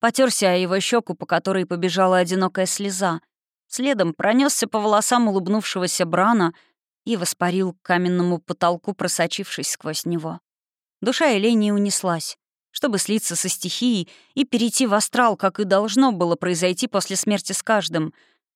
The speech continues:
Не знаю, что на самом деле ждёт нас дальше. Никто не знает. Но держать их взаперти, не давая продолжить свой путь —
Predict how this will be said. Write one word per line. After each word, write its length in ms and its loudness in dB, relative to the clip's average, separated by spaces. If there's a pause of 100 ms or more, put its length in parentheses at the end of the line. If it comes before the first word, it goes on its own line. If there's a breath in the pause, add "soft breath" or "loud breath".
(140)
Не 160 4
знаю, 320 4
что 180 -4
на 140 0
самом 340 0
деле 260 0
ждёт 340 -4
нас 180 0
дальше. 460 -4 (260)
Никто 320 0
не 140 2
знает. 460 -2 (520)
Но 140 2
держать 460 -2
их 120 -6
взаперти, 540 -4
не 160 4
давая 340 2
продолжить 580 -2
свой 300 -6
путь — 280 -6